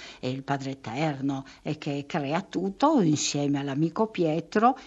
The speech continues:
e Pietro ad un certo punto gli dice: "Ma insomma, signore, qui manca una cosa essenziale." E, e, e, e il figlio del padre di tutti gli uomini si guarda attorno e dice: "Caro Pietro, a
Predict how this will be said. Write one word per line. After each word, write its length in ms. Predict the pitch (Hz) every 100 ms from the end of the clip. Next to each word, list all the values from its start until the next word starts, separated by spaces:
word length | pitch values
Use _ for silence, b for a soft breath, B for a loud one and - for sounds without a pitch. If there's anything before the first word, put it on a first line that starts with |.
| B
e 100 | 233
Pietro 320 | 151 127 165
ad 100 | 139
un 80 | 147
certo 220 | 147 123
punto 280 | 120 156 139
gli 140 | 131 117
dice: 260 | 135 - -
"Ma 120 | - -
insomma, 400 | - 123 135 156
signore, 480 | 151 127 123 117
qui 160 | - 123
manca 320 | 123 143 147
una 220 | 131 123 117
cosa 360 | 117 127 147
essenziale." 1000 | 131 117 113 110 - 139 123 120 104 117 B B B B B _ _ _ _ _ -
E, 100 | - B B B
e, 160 | - 127
e, 140 | - -
e 140 | 160 -
il 80 | 185
figlio 260 | 151 123
del 180 | 113 139
padre 400 | - - 175 117
di 160 | 127 139
tutti 300 | - 151 202
gli 60 | 269
uomini 360 | 143 165 160
si 140 | - -
guarda 260 | 117 -
attorno 320 | 113 110 110 113
e 40 |
dice: 220 | 110 -
"Caro 260 | - 156 107
Pietro, 500 | - - - - -
a 120 | -